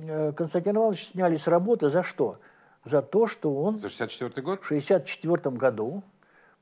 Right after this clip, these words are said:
Speaker 1: э, занял второе место
Speaker 2: Финал
Speaker 1: на
Speaker 2: чемпионата
Speaker 1: чемпионате
Speaker 2: Европы,
Speaker 1: Европы.
Speaker 2: да, да.
Speaker 1: Его снимают с работы. Тогда это
Speaker 2: Фантастика, щас
Speaker 1: да.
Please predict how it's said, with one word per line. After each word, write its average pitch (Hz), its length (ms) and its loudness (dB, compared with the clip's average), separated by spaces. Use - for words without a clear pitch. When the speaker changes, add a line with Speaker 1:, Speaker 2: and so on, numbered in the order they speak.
Speaker 1:
э, 139 460 0
занял 202 240 2
второе 165 340 4
место 202 260 2
Speaker 2:
Финал 175 160 4
Speaker 1:
на 151 60 2
Speaker 2:
чемпионата 151 320 -2
Speaker 1:
чемпионате 196 420 2
Speaker 2:
Европы, 147 440 4
Speaker 1:
Европы. - 60 -8
Speaker 2:
да, 92 100 -14
да. 87 40 -12
Speaker 1:
Его 254 160 4
снимают 226 400 4
с - 60 -2
работы. 151 420 2
Тогда 170 240 2
это 220 80 4
Speaker 2:
Фантастика, 107 440 -4
щас 131 220 2
Speaker 1:
да. - 40 -2